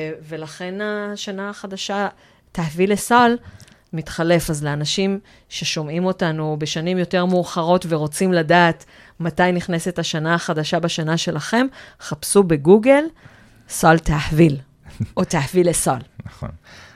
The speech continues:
Speaker 2: עכשיו, בתור חג האביב, נורוז מסמל את התכונות של העונה הזו. היא מסמל את התחייה, התחדשות,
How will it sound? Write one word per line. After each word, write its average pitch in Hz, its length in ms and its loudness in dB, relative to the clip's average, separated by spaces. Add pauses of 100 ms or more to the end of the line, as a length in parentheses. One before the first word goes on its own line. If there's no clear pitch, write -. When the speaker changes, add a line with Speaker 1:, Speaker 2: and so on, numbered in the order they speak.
(120)
Speaker 2:
עכשיו, 90 300 2
בתור 98 500 4
חג 101 340 0
האביב, 90 680 0
נורוז 147 880 2 (120)
מסמל 107 540 2
את 131 100 -2
התכונות 107 480 2
של 90 160 -4
העונה 78 320 -4
הזו. 67 340 -8
היא 76 180 -4
מסמל 82 560 -2
את - 120 -8
התחייה, 92 680 -2
התחדשות, - 880 -6